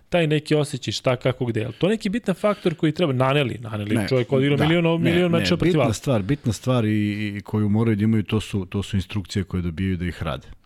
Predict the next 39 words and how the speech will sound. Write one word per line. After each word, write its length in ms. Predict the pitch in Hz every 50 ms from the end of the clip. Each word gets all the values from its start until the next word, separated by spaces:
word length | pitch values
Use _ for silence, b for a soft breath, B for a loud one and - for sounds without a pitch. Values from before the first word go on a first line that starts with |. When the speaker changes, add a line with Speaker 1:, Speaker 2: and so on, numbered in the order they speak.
| _ _ _
Speaker 2:
Dakle, 440 | - 78 76 - - 92 92 90 87 - B B B B B B B B B
a, 160 | - 95 92 73
ako 220 | 87 95 - -
se 60 | - -
setiš 260 | - 131 117 - -
prošle 360 | - - 123 135 - - 120
godine, 500 | 104 110 117 123 123 123 120 117 113 110
Željko 380 | 104 98 110 110 107 - - 120
je 80 | 113 101
to 200 | - - 117 107
pokušavao, 540 | - - 95 - - - 113 113 123 117
pokušavao, 440 | - - - - - - - 120 117
pokušavao 460 | - - 98 - - - 117 117 120
i 40 | 113
svaku 380 | 98 - 123 120 - - - 110
utakmicu 560 | 107 110 113 110 - 120 - - 101 - -
malo, 200 | 110 113 117 113
malo 200 | 110 113 117 113
pa 120 | 95 - 101
se 140 | - - 110
okrene 240 | - - 117 113
pa 120 | 101 - 101
priča. 360 | - - 110 101 - - 95
On 80 | 104 104
kad 140 | - 110 -
priča 300 | - 127 117 - - 104
o 40 | 95
ostatku 400 | - - 110 - - - - 101
ekipe, 380 | - - - 117 107 - 117
to 160 | - - -
je 60 | 117 110
zato 140 | 110 113
što 120 | - - 107
se 140 | - - 104
dešava 340 | 110 110 - - 127 117
nešto 240 | 107 110 110 - -
na 80 | 113 107
terenu 340 | - - 110 113 117 117 107
što, 160 | - -